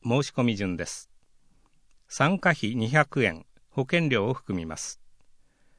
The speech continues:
申し込みは、はがき、またはファックスで、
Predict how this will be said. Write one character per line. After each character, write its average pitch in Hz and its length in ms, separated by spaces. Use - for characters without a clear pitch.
申 139 140
し - 60
込 - 100
み 127 180
は、 110 220
は - 180
が 151 160
き、 131 300
ま 117 160
た 156 120
は 113 140
フ - 60
ァ 165 80
ッ 156 60
ク - 120
ス - 160
で、 85 220